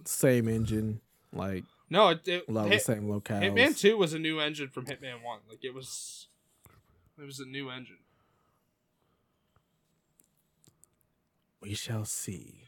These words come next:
Speaker 2: I know Hitman two and Hitman three are essentially on the same engine, just with updated features for three.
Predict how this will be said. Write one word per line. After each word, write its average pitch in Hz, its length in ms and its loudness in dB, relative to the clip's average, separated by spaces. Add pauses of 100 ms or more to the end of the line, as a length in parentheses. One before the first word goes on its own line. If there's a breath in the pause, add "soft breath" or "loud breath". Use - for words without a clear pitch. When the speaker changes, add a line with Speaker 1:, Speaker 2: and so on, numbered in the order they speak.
(120)
Speaker 2:
I 165 100 0
know 208 140 8
Hitman 202 380 4
two 202 140 6
and 170 100 0
Hitman 170 300 -4
three 170 220 2
are 147 160 2
essentially 147 420 -2
on 139 120 -2
the 131 60 -14
same 139 280 -4
engine, 131 320 -10
just 127 220 -14
with 131 120 -14
updated 127 540 -10
features 127 400 -10
for 120 120 -20 (240)
three. 135 320 -10